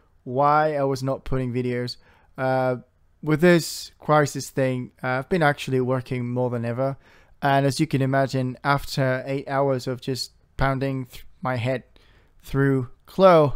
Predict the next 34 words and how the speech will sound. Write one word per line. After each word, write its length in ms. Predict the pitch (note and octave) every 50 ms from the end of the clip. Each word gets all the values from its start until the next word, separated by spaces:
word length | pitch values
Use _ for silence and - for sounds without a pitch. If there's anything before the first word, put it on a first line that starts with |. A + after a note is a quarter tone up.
| - -
the 60 | E3+
last 240 | F3 F#3 D#3+ - -
thing 160 | E3+ D#3+ D3+
I 80 | D3
want 180 | D3 D3+ D3 C3+
to 100 | - C3+
do 100 | C3 C3+
is, 240 | C3 B2+ A#2+ - - _ _ _ - _ _ _ _ _ _ _ _ _ -
uh, 180 | C3 D3 D#3
you 120 | D#3+ F3 E3+
know, 220 | D3+ D3 D3 C#3+
spend 340 | C3 - - - F#3+ F#3+ F#3
more 140 | F#3 F#3 F3+
time 320 | - - E3+ F3 E3+ E3+
with 180 | E3+ E3+ - -
Clo, 380 | - F3+ E3 D3+ D3+ D3+ C#3+ - _ _ _ _ _ _ _ _ -
because 260 | - D#3 - E3 D3+ -
these 180 | F3+ E3 -
videos 300 | F3 F3 E3+ E3 D#3 C#3+
actually 420 | D3+ D3 C3+ - - D3 C#3 C3 B2+
take 240 | - C#3+ C3+ B2+
me 140 | B2 B2 B2
a 120 | B2 A#2+ A2+
lot 160 | A#2+ A#2+ A#2
of 80 | A#2
time. 360 | - - A#2+ A#2+ B2 A#2+ A2 - _ _ _ _ -
I'm 160 | - B2+ B2+
not, 300 | C3 C3 B2+ A#2 - - - _ _ _ _ _ _ _ _ _ _ -
uh, 260 | - B2+ B2+ B2+ C3
one 180 | C3+ C#3+ D3 D3
of 60 | C3+
those 200 | D3 C#3+ C3 B2+
experts 540 | C#3+ C#3 - - - C#3 B2+ A#2+ - - -
that 340 | - - B2+ B2 A2 - _